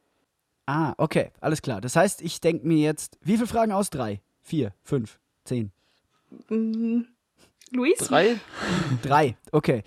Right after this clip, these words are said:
Speaker 3: Drei?
Speaker 1: Das he-,
Speaker 2: Gut.
Speaker 1: die drei Fragen, die ich persönlich schon gemacht habe.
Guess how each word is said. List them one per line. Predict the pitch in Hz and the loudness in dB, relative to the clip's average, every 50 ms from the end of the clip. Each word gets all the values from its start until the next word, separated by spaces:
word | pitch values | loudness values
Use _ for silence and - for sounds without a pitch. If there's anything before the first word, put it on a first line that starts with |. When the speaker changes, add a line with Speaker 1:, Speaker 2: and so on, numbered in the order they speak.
| - - - | -12 -10 -2
Speaker 3:
Drei? | - 147 170 | 0 2 2
Speaker 1:
Das | 151 170 | 2 2
he-, | 196 - | 0 4
Speaker 2:
Gut. | 262 233 - - - 135 | 4 2 2 2 -10 -12
Speaker 1:
die | 143 135 - | -12 -12 -10
drei | - 131 139 156 208 247 | -6 0 4 4 4 4
Fragen, | - - 160 147 151 175 202 180 139 135 151 185 226 247 247 - _ - _ - - - _ _ _ _ _ _ _ _ - | 2 0 -2 0 2 2 2 2 2 2 2 2 0 0 -2 -6 _ -20 _ -20 -20 -20 _ _ _ _ _ _ _ _ -2
die | 156 180 190 202 220 214 185 - - - - - - - - 208 | 0 2 2 4 2 2 0 -2 -6 -16 -20 -20 -20 -14 -4 -2
ich | 240 233 - - | -2 -2 2 4
persönlich | 233 214 151 190 214 208 202 196 - | 4 4 4 4 2 2 2 0 2
schon | - 196 196 170 | 2 2 2 4
gemacht | 180 170 165 160 165 - - - 151 | 2 2 4 2 0 0 -4 -6 -2
habe. | 151 147 135 123 110 107 95 | -2 -2 -2 -2 -6 -8 -10